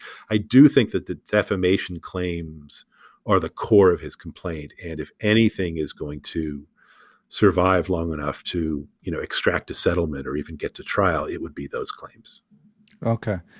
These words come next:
Speaker 2: And, uh, but on the topic of damages, he did, I mean, granted, it's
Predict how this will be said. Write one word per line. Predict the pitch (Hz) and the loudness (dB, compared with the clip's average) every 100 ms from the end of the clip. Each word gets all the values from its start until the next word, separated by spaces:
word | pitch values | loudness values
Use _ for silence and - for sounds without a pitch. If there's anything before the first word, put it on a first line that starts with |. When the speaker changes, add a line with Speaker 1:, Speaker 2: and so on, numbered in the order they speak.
| - - | -4 2
Speaker 2:
And, | 143 | 2
uh, | 143 156 151 | 2 0 2
but | 170 175 | 4 6
on | 190 | 4
the | 175 | 4
topic | 190 170 - | 2 2 2
of | 147 127 | 0 2
damages, | 127 131 127 117 113 104 | 4 4 2 2 2 0
he | 98 147 143 | -2 -2 0
did, | 143 160 135 - - | 4 4 4 -2 -6
I | 131 123 | 2 4
mean, | 123 123 | 4 2
granted, | 117 131 131 110 | 4 4 4 4
it's | 107 - | 0 -4